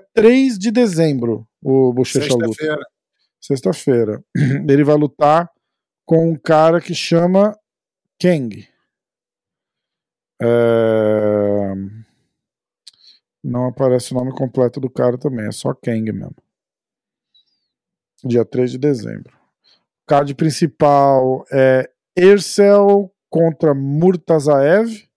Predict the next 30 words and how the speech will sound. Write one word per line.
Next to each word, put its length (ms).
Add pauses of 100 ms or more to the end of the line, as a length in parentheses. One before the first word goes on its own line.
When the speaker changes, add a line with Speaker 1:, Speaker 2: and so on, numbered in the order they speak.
(920)
Speaker 1:
Aí 220
tem 800 (100)
Kill 320
Speaker 2:
Sem, 120
Speaker 1:
versus 360
Akimoto. 480
Speaker 2:
sem 160
bingo, 380
hein? 100 (720)
Speaker 1:
Stamp 720 (120)
<laughs> 180
versus 1000 (100)
Fogatti. 760 (540)
Speaker 2:
Sem 180
Speaker 1:
E 40
aí 200
a 80
Speaker 2:
bingo, 160
Speaker 1:
luta 160
Speaker 2:
hein? 100
Speaker 1:
do 160 (180)
Kang 460
contra 320
o 40
Bochecha. 640 (200)
Speaker 2:
Bochecha 460
bingo. 440 (200)
Speaker 1:
Três 360
de 80
dezembro 800